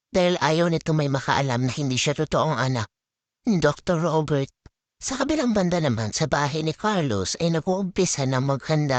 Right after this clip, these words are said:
si Dinette ng lulutuin para sa dinner ng mga kaibigan na inimbitahan ni Carlos na pumunta sa bahay nito. Habang nag-uusap si Lynette at si Doktora, eh sinabi ni Doktor Kitty na wala bang planong dagdagan ng mga kasama nila sa bahay.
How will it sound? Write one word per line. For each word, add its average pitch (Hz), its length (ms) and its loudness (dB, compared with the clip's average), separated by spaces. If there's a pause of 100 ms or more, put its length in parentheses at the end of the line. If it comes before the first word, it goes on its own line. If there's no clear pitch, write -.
si 151 160 -2
Dinette 135 400 -2
ng 180 80 2
lulutuin 139 720 0
para 165 320 -4
sa 147 160 -2
dinner 123 400 -2
ng - 400 -8
mga 233 320 2
kaibigan 151 800 -2 (400)
na 254 160 0
inimbitahan 190 640 0
ni 156 80 0
Carlos 135 560 0
na 190 80 0
pumunta 143 400 0
sa 143 160 -2
bahay 127 400 0
nito. 117 400 -2 (720)
Habang 220 240 2
nag-uusap 180 560 0
si - 160 0
Lynette 160 400 0
at - 80 -6
si 139 160 -2
Doktora, 214 640 0 (480)
eh - 160 0
sinabi 175 400 2
ni 165 160 0
Doktor 180 400 0
Kitty 135 400 -2
na 170 80 2
wala 156 320 2
bang 147 160 0
planong 131 480 0 (480)
dagdagan 175 560 2
ng 165 80 0
mga 165 160 -2
kasama 143 480 0
nila 135 240 -2
sa 156 160 -4
bahay. 123 480 -2